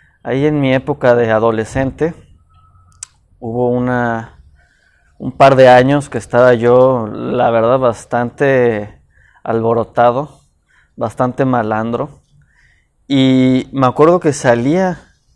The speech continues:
a veces de una fiesta, o salía de,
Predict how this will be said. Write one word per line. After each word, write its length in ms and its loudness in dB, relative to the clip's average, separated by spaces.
a 100 -2
veces 340 0
de 60 -4
una 160 -2
fiesta, 680 -8
o 100 -6
salía 560 2
de, 400 -2